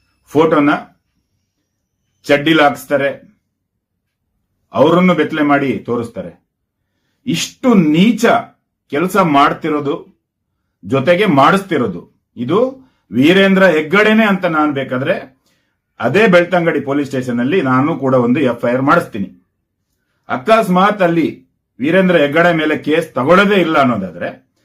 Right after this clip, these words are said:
ನಾನು ದೆಹಲಿವರೆಗೆ ಹೋಗಿ ಆದ್ರೂನು ರಿಪೋರ್ಟ್ ತಂದು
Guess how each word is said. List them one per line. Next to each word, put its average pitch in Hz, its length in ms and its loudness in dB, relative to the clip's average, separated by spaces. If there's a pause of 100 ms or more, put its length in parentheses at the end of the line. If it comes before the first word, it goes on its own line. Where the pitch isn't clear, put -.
(260)
ನಾನು 143 440 0
ದೆಹಲಿವರೆಗೆ 175 720 2
ಹೋಗಿ 131 320 -2
ಆದ್ರೂನು 127 360 -4
ರಿಪೋರ್ಟ್ 131 440 -4
ತಂದು 127 500 -4